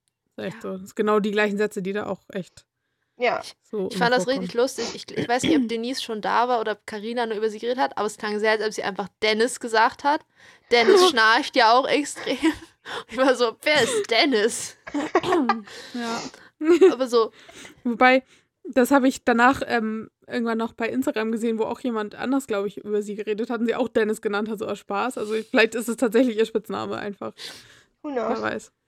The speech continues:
Speaker 3: Und in
Speaker 1: Dennis.
Speaker 3: diesem Haus gibt es jetzt Baumarkt Jacuzzi Nummer zwei.
Speaker 2: Ich,
Speaker 1: Ja.
Speaker 2: mein Gedanke war auch so, haben sie den jetzt von Berlin nach Bayern gekarrt,
Speaker 1: <laughs>
Speaker 2: diesen Jacuzzi?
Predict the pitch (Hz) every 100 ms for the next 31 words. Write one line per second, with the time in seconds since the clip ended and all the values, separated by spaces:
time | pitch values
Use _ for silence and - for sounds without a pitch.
0 | _ _ - 381 370 370 330 302 285 359
1 | - 302 294 302 - 254 311 - - _
2 | _ _ _ _ - 247 285 285 269 254
3 | - 285 262 247 226 240 - 123 131 -
4 | _ _ - - - 220 - 240 247 254
5 | 254 247 254 226 214 233 220 220 220 -
6 | 220 208 208 220 220 208 214 - _ _
7 | _ - - 214 349 349 427 294 208 277
8 | 226 208 202 214 233 220 208 247